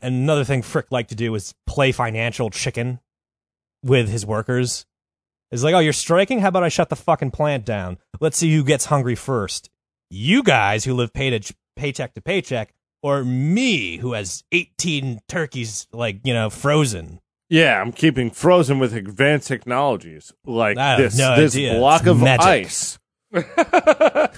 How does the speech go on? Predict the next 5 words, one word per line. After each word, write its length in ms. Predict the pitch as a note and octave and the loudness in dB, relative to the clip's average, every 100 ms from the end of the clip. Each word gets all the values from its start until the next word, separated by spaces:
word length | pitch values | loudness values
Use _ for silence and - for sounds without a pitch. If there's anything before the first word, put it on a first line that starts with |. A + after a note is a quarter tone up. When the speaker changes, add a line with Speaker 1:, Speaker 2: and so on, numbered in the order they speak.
| - _ _ _ _ _ _ _ _ | -20 _ _ _ _ _ _ _ _
Speaker 1:
Yeah. 220 | B2+ G2+ - _ _ _ _ _ _ _ _ _ _ _ _ | -8 -8 -10 _ _ _ _ _ _ _ _ _ _ _ _
So, 220 | A2 F#2 _ _ _ _ _ _ _ _ _ _ _ | -10 -10 _ _ _ _ _ _ _ _ _ _ _
Andy 340 | E3+ G3+ F#3+ F3+ | 2 4 4 2
sees 260 | - D3 | 0 0
Frick 580 | - - D3+ C3 - - | -2 -2 0 0 -4 -20